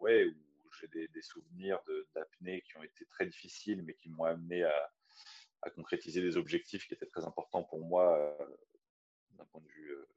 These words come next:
d'athlète, quoi. Euh, donc, euh, ça, c'est une chose. Et puis, euh, sinon, euh, les moments les plus marquants en termes de plaisir, qui sont différents de ceux-là,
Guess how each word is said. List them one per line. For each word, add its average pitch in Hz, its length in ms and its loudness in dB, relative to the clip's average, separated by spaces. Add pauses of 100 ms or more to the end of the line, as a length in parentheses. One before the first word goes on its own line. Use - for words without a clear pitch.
(840)
d'athlète, - 360 -2
quoi. - 240 -6 (840)
Euh, 78 300 2
donc, 80 320 -10
euh, 78 100 -2
ça, 95 240 6
c'est - 160 -2
une 80 100 -4
chose. 131 380 6
Et 85 60 4
puis, 90 280 0
euh, 80 100 8
sinon, 98 540 -2
euh, 76 480 2
les 80 160 -2
moments 87 240 2
les 90 120 4
plus 87 160 -12
marquants 92 420 2
en 85 60 -2
termes 85 260 0
de 78 80 -10
plaisir, 90 680 2 (300)
qui 78 140 -20 (100)
sont - 220 -18
différents 85 420 -2
de 82 40 -10
ceux-là, 92 400 4